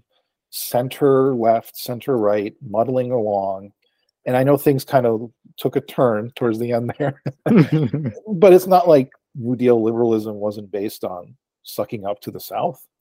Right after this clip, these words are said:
Speaker 1: right? Like,
Speaker 2: Mm-hmm.
Speaker 1: that's part of why the whole coalition fell apart.
Speaker 2: Right.
Speaker 1: Um, so there's never any, there's never any soul searching about, like, maybe our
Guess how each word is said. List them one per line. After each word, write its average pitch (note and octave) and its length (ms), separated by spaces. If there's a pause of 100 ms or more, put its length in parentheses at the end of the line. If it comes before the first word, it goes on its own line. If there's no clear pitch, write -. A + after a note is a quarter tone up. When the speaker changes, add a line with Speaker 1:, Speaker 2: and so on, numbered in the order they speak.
(960)
Speaker 1:
right? G#2+ 460
Like, G#2 160
Speaker 2:
Mm-hmm. A#2 80
Speaker 1:
that's A#2+ 260 (160)
part A#2+ 220
of A2 100
why A2 400 (180)
the A2+ 80
whole G#2 380
coalition A2 420
fell G2 200
apart. G2 400 (440)
Speaker 2:
Right. - 200
Speaker 1:
Um, - 300 (340)
so B2+ 460 (280)
there's C#3 220
never D#3+ 300
any, B2 480 (1080)
there's C3+ 140
never F#3 220
any D3 120
soul C3 260
searching A2 360
about, G2 220
like, G#2 180
maybe C#3+ 540
our A2 320